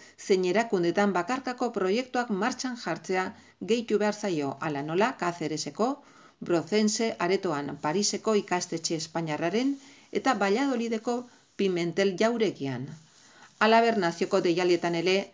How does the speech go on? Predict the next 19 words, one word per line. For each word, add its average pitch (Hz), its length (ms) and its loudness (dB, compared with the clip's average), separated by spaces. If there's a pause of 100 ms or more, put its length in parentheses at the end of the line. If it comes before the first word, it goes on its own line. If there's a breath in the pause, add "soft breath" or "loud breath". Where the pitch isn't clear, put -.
(140)
lehen 202 320 4
sari 196 340 2
batzuk 170 320 2
irabazi 170 440 2
ditu 170 300 2
eta 180 180 0
egungo 175 380 0
artearen 160 500 0
inguruan 170 580 4
egonaldiak 180 640 0
eta 190 160 0
ikerketa 240 460 -2
lantegiak 196 600 -2
egin 190 240 2
ditu 233 300 -2 (400 soft breath)
naziokoak 208 760 0
zein 202 300 0 (220)
nazioartekoak. 214 880 -2 (1400)
Gaur 220 280 6